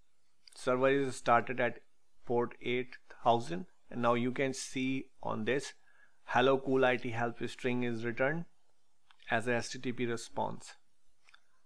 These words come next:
And this app is working fine. Whatever the changes we have made here is working perfectly. This is the simplest, uh,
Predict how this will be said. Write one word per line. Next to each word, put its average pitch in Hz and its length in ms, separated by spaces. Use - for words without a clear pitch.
And 117 340
this 156 340
app 123 340
is 117 180
working 120 480
fine. 127 460
Whatever 139 640
the 127 60
changes 139 460
we 135 140
have 127 240
made 120 320
here 123 360
is 117 260
working 120 480
perfectly. 117 720
This 151 180
is 180 160
the 165 100
simplest, 143 960
uh, 117 460